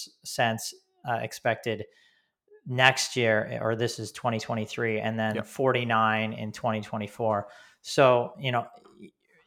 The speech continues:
Speaker 1: still two years out, not exceeding in terms of what you're looking at, uh, in this past year's
Speaker 2: Mm-hmm.
Speaker 1: F F O on an adjusted basis. Uh, we'd like to see growth there. And, and like the notes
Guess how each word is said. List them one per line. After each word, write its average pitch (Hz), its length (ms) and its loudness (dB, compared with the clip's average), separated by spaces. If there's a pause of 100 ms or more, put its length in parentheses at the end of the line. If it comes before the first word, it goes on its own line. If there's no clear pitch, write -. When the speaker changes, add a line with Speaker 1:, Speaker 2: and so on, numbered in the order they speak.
(140)
Speaker 1:
still 156 400 6
two 165 180 4
years 135 300 8
out, 131 400 8
not 123 340 6
exceeding 120 800 -2 (420)
in 123 140 -8
terms 113 320 -4
of 113 100 -2
what 110 260 0
you're 113 140 -4
looking 113 320 -2
at, 107 220 2 (200)
uh, 104 280 -4
in 110 100 -8
this 110 180 -6
past 104 400 -2
year's 104 340 -4
Speaker 2:
Mm-hmm. 87 140 -12
Speaker 1:
F 110 220 -2
F 110 180 -6
O 110 140 0
on 107 160 0
an 104 160 -6
adjusted 104 500 -6
basis. 110 500 -4 (440)
Uh, 107 220 0
we'd 120 180 2
like 120 220 4
to 113 100 -8
see 110 240 -6
growth 110 480 2
there. 104 340 -2
And, 123 160 -2
and 127 140 -2
like 131 220 4
the 135 60 2
notes 131 640 4